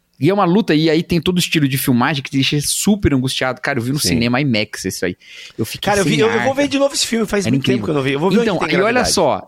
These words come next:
Speaker 1: tem
Speaker 2: Hum.
Speaker 1: uma hora que você fala assim, "Meu, desiste, mano. Desiste.
Speaker 2: <laughs>
Speaker 1: Abraça o silêncio", entendeu? Porque é
Speaker 2: Uhum.
Speaker 1: muito angustiante.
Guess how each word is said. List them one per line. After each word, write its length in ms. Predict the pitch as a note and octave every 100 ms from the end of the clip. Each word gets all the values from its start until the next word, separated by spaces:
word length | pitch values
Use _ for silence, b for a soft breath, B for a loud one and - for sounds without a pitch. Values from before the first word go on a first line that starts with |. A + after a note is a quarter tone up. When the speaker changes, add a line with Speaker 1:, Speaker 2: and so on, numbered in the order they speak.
| _ -
Speaker 1:
tem 160 | A#3+
Speaker 2:
Hum. 40 | C#4+
Speaker 1:
uma 180 | B3+ D#3+
hora 400 | D3+ F#3+ F#3 C3
que 80 | D#3+
você 180 | E3+
fala 160 | D3 C#3+
assim, 380 | - F3 A2+ A2
"Meu, 440 | B2+ C#3+ G#3+ F#3 B2
desiste, 840 | C#3+ C#4 C#3 A#2 E3+ - - G3+
mano. 320 | A#2 D2+ F#2 _ _ _ _ _ _ _ -
Desiste. 880 | D3 D#4 A#3 D3+ F3 C#4+ - - G2+ - A2+
Speaker 2:
<laughs> 240 | - -
Speaker 1:
Abraça 500 | F3+ F3 F#3 C4 D#4+
o 40 | C#4
silêncio", 640 | F4 D#4+ F#3 B3+ - D#3
entendeu? 440 | C#3+ C#3 D#3+ A#3+ - _ _ b b b
Porque 220 | G#3+ G#3+
é 20 | B3
Speaker 2:
Uhum. 60 |
Speaker 1:
muito 380 | A3+ A#3+ E4 E4
angustiante. 840 | C4 G3+ - F3+ C3+ G#2+ - F#2